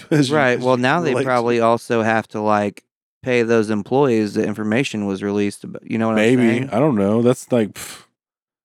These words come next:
Speaker 1: who the fuck knows with, like, arbitration and employment contracts and shit. Like, you can't even, like, if there was some major, ever since the fucking, the Sony hack that happened last time,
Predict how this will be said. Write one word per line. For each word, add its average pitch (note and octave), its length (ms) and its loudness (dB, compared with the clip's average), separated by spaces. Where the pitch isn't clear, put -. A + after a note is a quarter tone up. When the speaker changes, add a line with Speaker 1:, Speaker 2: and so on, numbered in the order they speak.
Speaker 1:
who D#3+ 60 6
the D#3+ 60 4
fuck E3+ 300 0
knows F3 240 4
with, B2+ 140 2
like, B2 160 0
arbitration B2+ 800 2
and G#2+ 100 2
employment B2 580 -2
contracts C3 720 -2
and C#3 100 -4
shit. C#3 300 0
Like, - 200 -4
you D#3 60 -8
can't E3+ 260 2
even, D3+ 320 2
like, D3+ 200 4
if C#3+ 160 2
there E3+ 160 8
was F3 180 4
some E3 220 0
major, D3 280 4
ever D3+ 220 2
since E3+ 300 -2
the D3+ 100 0
fucking, C3+ 520 0
the B2 60 -2
Sony B2+ 360 0
hack C3+ 260 2
that B2+ 100 -4
happened A#2 300 0
last A2+ 240 -2
time, C3+ 320 -2